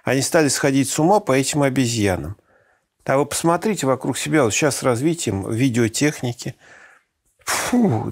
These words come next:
столько доказательств очень интересного и более сложного поведения. Ну, пример. Сегодняшнее, утрешнее. Я прихожу, мне, значит, показывают новый прекрасный ролик снят о том, как оливковые бабуины воруют щенков.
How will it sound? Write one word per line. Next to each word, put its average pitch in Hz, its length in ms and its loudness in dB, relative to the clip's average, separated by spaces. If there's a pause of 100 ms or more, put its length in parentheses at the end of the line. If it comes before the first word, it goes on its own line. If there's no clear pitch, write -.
столько 190 460 2
доказательств 165 760 2
очень 160 300 2
интересного 160 580 2
и 143 60 6
более 170 340 4
сложного 156 640 2
поведения. 107 760 0 (360)
Ну, 165 140 4
пример. 165 600 2 (600)
Сегодняшнее, 143 680 2
утрешнее. 104 600 -2
Я 104 80 -4
прихожу, 120 500 -2
мне, 104 240 0
значит, 98 300 -8
показывают - 680 -6
новый 95 300 -6 (120)
прекрасный 123 640 -2 (300)
ролик 151 380 2
снят 123 300 -2
о 120 80 2
том, 180 220 -2
как 104 240 -4
оливковые 113 540 0
бабуины 101 640 0
воруют 147 420 2
щенков. 113 680 -4